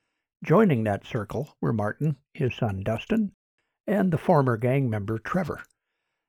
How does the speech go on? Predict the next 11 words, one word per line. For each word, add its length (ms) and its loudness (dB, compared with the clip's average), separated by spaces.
Since 240 0
Trevor 420 6
was 380 2
far 400 0
from 240 -2
being 320 2
in 180 0
the 140 -2
Azules' 800 0
inner 320 0
circle, 520 -4